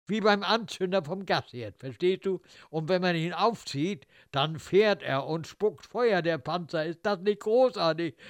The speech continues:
Warte, wir machen das Licht noch mal aus und dann kannst du ihn besser.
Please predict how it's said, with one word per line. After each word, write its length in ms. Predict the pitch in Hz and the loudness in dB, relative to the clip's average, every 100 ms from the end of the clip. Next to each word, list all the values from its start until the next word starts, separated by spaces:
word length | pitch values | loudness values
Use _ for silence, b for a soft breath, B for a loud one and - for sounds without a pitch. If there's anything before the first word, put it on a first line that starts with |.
| B | B
Warte, 380 | 160 180 143 131 | 4 4 4 2
wir 140 | 165 | 0
machen 260 | 175 165 156 | 2 0 0
das 180 | 160 - | -2 0
Licht 280 | 202 214 175 | 0 0 -4
noch 140 | 135 | -6
mal 220 | 143 151 | -4 -4
aus 320 | 156 175 175 | 0 0 0
und 120 | 170 151 | -6 -8
dann 140 | 135 | -8
kannst 300 | 151 156 - | -8 -10 -6
du 40 | 185 | -6
ihn 180 | 165 | -4
besser. 280 | 151 151 147 | -6 -6 -10